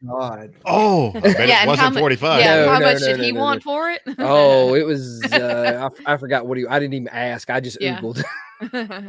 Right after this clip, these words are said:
Speaker 3: Right.
Speaker 4: But like I said, it was just cool to see a lot of old
Speaker 3: Mm-hmm.
Speaker 4: stuff. And, and it's so funny now. I look at all these toys. Like, there was, like, the random things, like the McFarlane, uh, the horror figures. You remember they did, he did the, the, the horror figures with the poster. And I remember
Speaker 3: Mm-hmm.
Speaker 4: seeing
Speaker 2: Mm-hmm.
Speaker 4: them at, like, um,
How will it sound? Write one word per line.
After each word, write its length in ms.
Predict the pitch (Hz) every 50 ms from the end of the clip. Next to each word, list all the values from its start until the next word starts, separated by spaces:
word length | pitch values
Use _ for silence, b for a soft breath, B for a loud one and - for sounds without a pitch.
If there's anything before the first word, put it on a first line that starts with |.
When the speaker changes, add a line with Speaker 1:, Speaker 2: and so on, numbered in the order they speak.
| - -
Speaker 3:
Right. 300 | 190 185 185 180 185 175
Speaker 4:
But 100 | 160 -
like 140 | 202 202
I 20 | -
said, 120 | - 170
it 40 | 156
was 100 | 185 208 170
just 140 | 202 - -
cool 180 | 196 190 175 147
to 80 | 143
see 140 | - - 151
a 60 | 117
lot 220 | 107 113 123 131 139
of 60 | -
old 260 | 131 139 139 143 131
Speaker 3:
Mm-hmm. 60 | 131 277
Speaker 4:
stuff. 220 | - 143 139 127
And, 100 | 131 - - 139
and 120 | 175 175
it's 120 | 185 170 -
so 180 | - 190 196 -
funny 300 | - - 135 139 131 127
now. 200 | 120 120 123 123
I 60 | 131
look 160 | 147 165 156 147
at 60 | 131
all 140 | 131 139 135
these 160 | 139 127 -
toys. 320 | - - 139 135 139 117
Like, 200 | 123 123 117 _ b b b b -
there 100 | 143 156
was, 120 | 151 143
like, 140 | 156 147 -
the 80 | 143 127
random 320 | 135 139 139 139 139 117
things, 240 | - 127 127 117 -
like 100 | 123 -
the 60 | - 120
McFarlane, 760 | 139 147 - _ 131 131 131 131 123 123 123 120 117 117 110 _ _ _ _ _ _ _ _ -
uh, 260 | 117 120 117 120 117
the 120 | 113 120 -
horror 400 | - 165 170 156 147 135 123 117
figures. 520 | - 151 139 123 107 113 110 107 110 110
You 80 | 135 143
remember 200 | 143 143 131 131
they 140 | 127 131 131
did, 240 | 127 139 135 127 -
he 120 | 127 127
did 180 | 127 139 131 117
the, 80 | 123 123
the, 200 | 117 127 120 120
the 100 | 127 127
horror 280 | 110 120 151 156 135 123
figures 240 | - 143 113 120 -
with 80 | 101
the 60 | 107 -
poster. 460 | - 160 156 143 - - - 101 - b b b b b
And 80 | 123 147
I 40 | 175
remember 240 | 208 - - - -
Speaker 3:
Mm-hmm. 60 | 190
Speaker 4:
seeing 120 | 147 131
Speaker 2:
Mm-hmm. 60 | 131
Speaker 4:
them 100 | 135 135
at, 100 | 127 110
like, 280 | 117 117 120 120 110 - -
um, 400 | 120 120 113 107 107 107 110 101